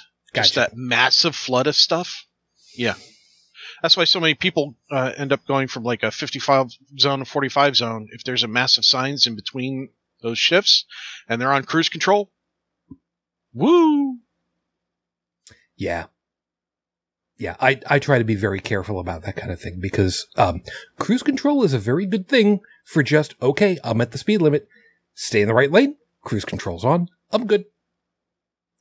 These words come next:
Speaker 2: I
Speaker 1: Yeah,
Speaker 2: don't
Speaker 1: and I'm lucky.
Speaker 2: need
Speaker 1: My cruise control's broken, so I don't have to worry about that problem.
Speaker 2: No. It's just a convenience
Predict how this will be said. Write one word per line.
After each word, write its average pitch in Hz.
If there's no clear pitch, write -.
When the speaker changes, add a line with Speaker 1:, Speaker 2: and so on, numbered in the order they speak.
Speaker 2:
I 113
Speaker 1:
Yeah, 104
Speaker 2:
don't 110
Speaker 1:
and 117
I'm 156
lucky. 120
Speaker 2:
need -
Speaker 1:
My 165
cruise -
control's 127
broken, -
so -
I 120
don't 123
have 113
to 92
worry 92
about -
that -
problem. -
Speaker 2:
No. 220
It's 160
just 151
a 127
convenience 104